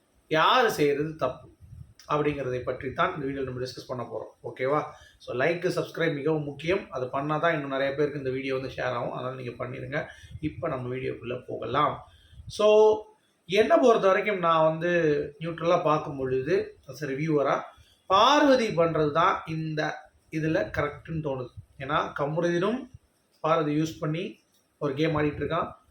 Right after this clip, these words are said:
அரோராவும் பார்வதி யூஸ் பண்ணி ஒரு கேம் ஆடிட்டு இருக்கா, லைம்லைட் ஆடிக்கிட்டு இருக்காங்கிறத எத்தனை பேர் உணர்றீங்க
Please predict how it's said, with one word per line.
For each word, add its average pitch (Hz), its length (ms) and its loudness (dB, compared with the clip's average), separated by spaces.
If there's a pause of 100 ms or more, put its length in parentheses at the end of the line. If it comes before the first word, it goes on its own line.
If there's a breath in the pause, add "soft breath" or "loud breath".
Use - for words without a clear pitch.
(340)
அரோராவும் 180 680 4 (320)
பார்வதி 160 400 4
யூஸ் 156 180 -4
பண்ணி 175 460 -4
ஒரு 147 200 -6
கேம் 147 220 0
ஆடிட்டு 139 240 -4
இருக்கா, 156 240 -6
லைம்லைட் 147 440 -2
ஆடிக்கிட்டு 135 300 -6
இருக்காங்கிறத 143 420 -4
எத்தனை 156 340 -2
பேர் 165 300 -4
உணர்றீங்க 131 560 -4